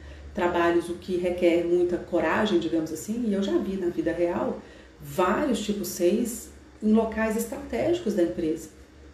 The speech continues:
que era preciso muita determinação, muita coragem, né? Quantos e quantos tipos oito já caíram em lágrima na minha frente, demonstrando as suas fraquezas, né? Mostrando tanto que são dependentes das pessoas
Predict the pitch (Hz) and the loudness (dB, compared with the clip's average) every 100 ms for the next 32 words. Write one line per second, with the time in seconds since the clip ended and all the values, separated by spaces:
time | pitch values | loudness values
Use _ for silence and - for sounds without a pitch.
0 | - - 185 196 - - - - - 180 | -18 -6 0 0 0 -6 -18 -16 -2 2
1 | - - 208 - 185 185 185 190 196 294 | 2 0 -4 -2 -2 0 -2 4 6 8
2 | 349 247 185 180 165 165 156 - 165 160 | 6 2 -2 -4 -2 -2 -2 -8 -10 -8
3 | 165 233 339 196 214 214 - 151 - - | -4 4 4 4 -2 -6 -6 -6 -8 -12
4 | - - - - - - - - - - | -20 -20 -20 -18 -10 -10 -12 -20 -20 -20
5 | - 311 330 403 370 - - 240 - - | 2 8 10 10 4 0 -6 -8 -8 -10
6 | 226 208 175 226 - - 208 202 - - | -8 -2 0 0 -4 -4 -2 -4 -8 -18
7 | - - 240 247 214 269 269 208 180 202 | -20 -14 -4 2 2 2 2 2 4 2
8 | 196 170 165 - - - - - - - | 2 0 0 -6 -16 -20 -20 -20 -20 -2
9 | 180 170 170 175 - 180 175 220 220 254 | 4 6 8 6 4 0 2 0 -2 -2
10 | 285 - - 220 208 202 - - 170 - | -2 -6 -6 -2 0 -2 -6 -8 -8 -2
11 | 175 202 190 - - - - - - - | 0 0 -2 -6 -12 -16 -20 -20 -20 -20
12 | - 170 180 180 175 - 185 175 202 190 | -10 -6 -2 0 0 0 -2 -2 -2 -2
13 | - 208 180 190 196 202 175 151 165 208 | -2 -4 0 0 0 0 0 0 2 2
14 | 202 - 170 - 214 - 165 180 175 - | 0 -2 -6 -8 -14 -12 -10 -10 -10 -10
15 | - | -14